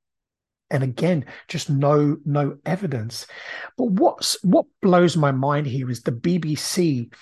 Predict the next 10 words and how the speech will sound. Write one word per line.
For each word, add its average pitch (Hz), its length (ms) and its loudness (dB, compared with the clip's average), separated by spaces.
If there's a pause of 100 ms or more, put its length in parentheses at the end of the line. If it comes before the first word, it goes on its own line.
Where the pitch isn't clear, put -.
(380)
and 160 180 0
these 143 220 2
media 147 400 0
channels 131 640 -8 (340)
are 143 140 2
losing 185 760 0 (100)
viewerships 156 1000 -6 (400)
on 196 260 0
a 143 160 -2 (200)
daily 156 560 -2